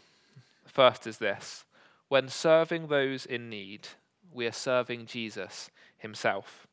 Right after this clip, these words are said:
By the least of these, we're given the examples of those who needed a welcome, the hungry, the thirsty, the ill, and the prisoner. There's no case made for each one, no justification as to why they deserved this care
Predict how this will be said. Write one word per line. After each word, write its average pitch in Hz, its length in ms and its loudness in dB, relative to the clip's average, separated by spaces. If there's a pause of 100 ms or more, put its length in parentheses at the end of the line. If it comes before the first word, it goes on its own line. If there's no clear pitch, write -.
(760)
By 131 140 8
the 135 100 4
least 156 320 0
of 131 140 -4
these, 110 400 -6
we're 123 100 0
given 127 560 -4
the 131 120 0
examples 127 600 6
of 113 140 -6
those 123 320 2
who 127 80 -4
needed 123 240 -4
a 123 80 2
welcome, 120 600 6 (280)
the 120 80 2
hungry, 127 420 2
the 110 100 -2
thirsty, 127 480 4
the 110 180 -4 (100)
ill, 110 240 -2 (320)
and 113 200 2
the 113 60 -4
prisoner. 110 540 -4 (320)
There's 147 180 -6
no 202 200 -4 (120)
case - 460 -4
made 101 320 -6
for - 180 -20
each 110 240 -14
one, 104 300 -10 (400)
no 135 200 4
justification 120 920 0 (100)
as 113 160 -2
to 123 100 -10
why 113 220 4
they 113 140 2
deserved 110 680 2
this 107 160 -4
care 107 440 2